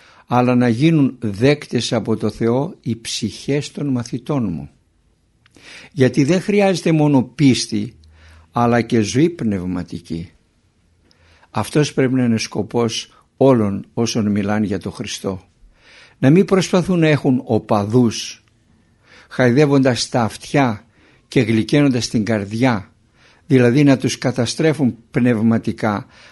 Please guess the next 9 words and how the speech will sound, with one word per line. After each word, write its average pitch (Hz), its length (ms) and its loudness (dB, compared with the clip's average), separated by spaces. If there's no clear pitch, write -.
αλλά 131 300 2
να 131 160 2
τους 131 200 -4
τοποθετούν 123 560 -2
σωστά, 143 760 -2
με 117 540 2
αληθινά 120 920 0
στην - 480 0
πίστη 110 640 2